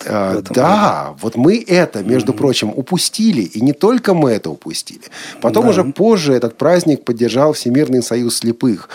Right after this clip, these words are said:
Speaker 1: И праздник стал всемирным. Несколько лет подряд, некоторое время подряд, а, президент С Ш А каждый год выступал с обращением в День белой трости. Правда, потом эта тра-, эта традиция пропала.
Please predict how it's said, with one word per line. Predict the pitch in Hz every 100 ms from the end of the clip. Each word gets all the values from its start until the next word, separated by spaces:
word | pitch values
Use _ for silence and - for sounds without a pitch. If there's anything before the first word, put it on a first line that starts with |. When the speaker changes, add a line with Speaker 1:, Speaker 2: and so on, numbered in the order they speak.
| - -
Speaker 1:
И | - 113
праздник | 135 156 156 135
стал | 139 131
всемирным. | - 127 135 127 82 - - - - -
Несколько | 131 185 - 175 160
лет | 170 165
подряд, | 156 160 143 113
некоторое | 139 - 151
время | 143 135
подряд, | 117 123 139 117 - - - -
а, | 117 110
президент | 107 123 127 151
С | -
Ш | - 135 117
А |
каждый | - 131 139 127 127
год | 135 143
выступал | 117 - - 127
с | -
обращением | 123 127 - - 143 127 98 76 71 92
в |
День | 101 107
белой | 95 90 87
трости. | - 69 - - _ _ _ _ _ _ 147 123
Правда, | 147 147
потом | 107 135 123
эта | 110
тра-, | 110 113
эта | 113 110
традиция | 110 107 110 -
пропала. | 98 - 110 87 82 110